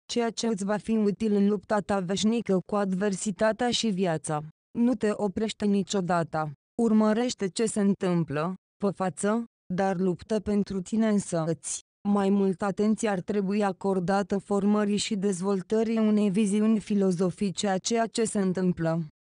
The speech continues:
Este mai ușor să te retragi decât să intri cu sânge pe o ușă strâns închisă din nou și din nou. Pentru a înțelege în timp ce este necesar să perseverezi și când să renunți, să accepti ceea ce a fost intenționat,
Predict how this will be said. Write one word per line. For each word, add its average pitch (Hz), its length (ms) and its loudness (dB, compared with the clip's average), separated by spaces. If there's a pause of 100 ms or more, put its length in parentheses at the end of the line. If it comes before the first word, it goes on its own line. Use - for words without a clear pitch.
(140)
Este 202 340 0
mai 196 180 2
ușor 196 400 0
să 190 180 -4
te 208 180 0
retragi 202 480 -2
decât 185 360 -2
să 226 120 -2
intri 220 400 2
cu - 140 -4
sânge 226 460 0
pe 196 120 -4
o 214 140 2
ușă 208 280 -2
strâns 220 440 -2
închisă 220 540 -2
din 208 200 2
nou 208 200 2
și 214 180 -4
din 208 220 2
nou. 165 280 0 (260)
Pentru 208 340 2
a 214 40 4
înțelege 220 560 2
în 208 160 4
timp 220 260 0
ce - 120 -2
este 214 320 0
necesar 214 580 0
să 220 200 -4
perseverezi 196 840 0
și 220 120 -6
când 208 280 2
să 240 200 -2
renunți, 214 560 2 (300)
să - 120 -4
accepti 214 520 -4
ceea 220 300 0
ce - 180 -2
a 208 100 0
fost 220 320 -4
intenționat, 202 880 0